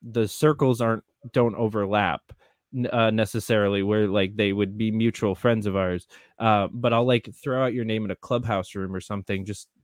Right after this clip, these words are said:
talking about some issue or, you know, something that referencing a conversation between us or something. And people will be like, "Oh yeah, that Natural Scapulous, right? Yeah, I love that guy."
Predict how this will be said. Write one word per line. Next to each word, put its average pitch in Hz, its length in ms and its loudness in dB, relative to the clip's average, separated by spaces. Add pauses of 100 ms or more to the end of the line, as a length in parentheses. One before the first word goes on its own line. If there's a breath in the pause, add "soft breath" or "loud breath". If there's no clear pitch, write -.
(100)
talking 113 420 -4
about 104 240 -2
some 98 200 -8
issue 107 480 -4
or, 92 220 -2
you 101 140 -4
know, 90 160 -10
something 110 380 -2
that 98 120 -2 (200)
referencing 104 520 -2
a - 20 -8
conversation 104 640 -4
between 95 300 -10
us 92 260 -10
or 92 100 -12
something. 113 420 -4 (360 loud breath)
And 113 140 -2
people 123 220 2
will 113 60 2
be 113 120 2
like, 110 180 0 (180 loud breath)
"Oh 233 140 -4
yeah, 226 340 -2 (120)
that 196 220 -6
Natural 214 440 0
Scapulous, 156 580 -2
right? 208 160 -2
Yeah, 233 180 4
I 147 60 4
love 214 200 0
that 117 180 0
guy." 95 220 -4